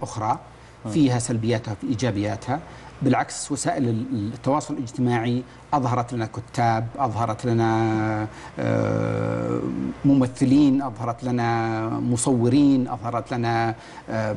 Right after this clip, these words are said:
Speaker 1: نق-، نقاد. أنا ما أظن حقيقي بهذا
Speaker 2: عن-،
Speaker 1: السبب.
Speaker 2: عن-، عندنا ثقافة تهويل، يعني، ال-
Speaker 1: أنا أعتقد أن عندنا ثقافة تهويل. حقيقة الدليل هالأسئلة اللي عندك هذه
Speaker 2: مم.
Speaker 1: اللي نظرت فيها تجد جلها أسئلة سلبية حقيقة.
Speaker 2: طيب،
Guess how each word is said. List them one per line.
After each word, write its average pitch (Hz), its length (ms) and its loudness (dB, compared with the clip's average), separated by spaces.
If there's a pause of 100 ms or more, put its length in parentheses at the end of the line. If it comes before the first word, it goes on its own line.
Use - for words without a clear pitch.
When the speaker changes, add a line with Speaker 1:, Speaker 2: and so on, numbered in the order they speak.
(140)
Speaker 1:
نق-، 151 340 2
نقاد. 151 500 2 (300)
أنا 190 80 -2
ما 196 120 0
أظن 165 180 2
حقيقي 147 300 2
بهذا 139 280 0
Speaker 2:
عن-، 202 60 0
Speaker 1:
السبب. 180 200 -2
Speaker 2:
عن-، - 80 -18
عندنا 175 240 0
ثقافة 156 460 -6
تهويل، 123 340 -4
يعني، 98 480 -6
ال- 76 100 -14 (800)
Speaker 1:
أنا 269 100 2
أعتقد - 240 -2
أن 139 60 4
عندنا 117 260 2
ثقافة - 520 -8
تهويل. 123 240 2
حقيقة 180 240 2
الدليل 170 360 2
هالأسئلة 165 420 0
اللي 139 120 4
عندك 135 300 0
هذه 147 80 0
Speaker 2:
مم. 131 60 2
Speaker 1:
اللي 139 140 2
نظرت 170 280 0
فيها 190 220 -2
تجد 175 240 -2
جلها 208 460 2
أسئلة 175 280 -2
سلبية 135 400 2
حقيقة. 101 200 -10
Speaker 2:
طيب، 104 120 -2